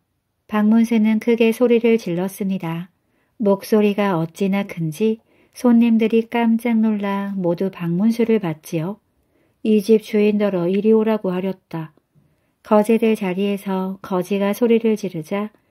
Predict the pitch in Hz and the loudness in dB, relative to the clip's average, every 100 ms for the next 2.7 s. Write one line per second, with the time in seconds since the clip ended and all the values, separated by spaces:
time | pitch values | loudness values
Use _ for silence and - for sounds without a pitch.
0 | _ _ 214 220 233 233 190 185 196 208 | _ _ 2 4 4 2 2 -2 -2 -4
1 | 208 - 247 226 165 175 185 196 202 196 | -4 0 0 0 -2 -6 -6 -8 -8 -8
2 | 208 196 196 190 185 165 170 | -8 -8 -6 -6 -6 -8 -8